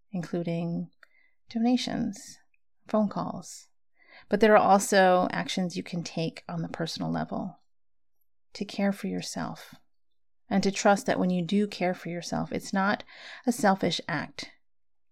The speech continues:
It is an act that takes care of your divine essence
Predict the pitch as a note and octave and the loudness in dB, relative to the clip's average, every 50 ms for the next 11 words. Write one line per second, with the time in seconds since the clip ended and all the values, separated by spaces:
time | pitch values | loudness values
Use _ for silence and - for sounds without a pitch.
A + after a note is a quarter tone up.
0 | _ _ _ _ _ _ _ _ _ _ _ _ - - F#3+ F3+ F3+ - F#3 - | _ _ _ _ _ _ _ _ _ _ _ _ -2 0 0 2 2 2 0 -2
1 | - - F3 F#3 F#3+ F3+ - - - - - - - - _ _ _ G#3 F#3 F3 | 0 0 0 0 0 0 -4 -8 -14 -16 -18 -20 -20 -20 _ _ _ 4 4 6
2 | F3 E3+ - - - - _ _ _ - - - F3 E3 - - - - - F3+ | 6 4 2 -2 -10 -20 _ _ _ -12 -8 -6 -6 -6 -6 -10 -10 -8 -4 0
3 | F3+ F3 E3 D#3+ E3 - - F3 E3+ F#3+ F#3 F#3+ G3+ G#3 G#3+ G3+ F#3+ F#3 F#3 F3 | 2 2 2 2 0 -2 -4 0 4 6 6 8 8 8 6 6 4 4 4 4
4 | E3+ E3+ - - F#3 - - - D4 D#4+ D#4 - - - G3 - - | 4 2 0 -2 -4 -2 0 2 2 2 2 -2 -6 -10 -10 -12 -12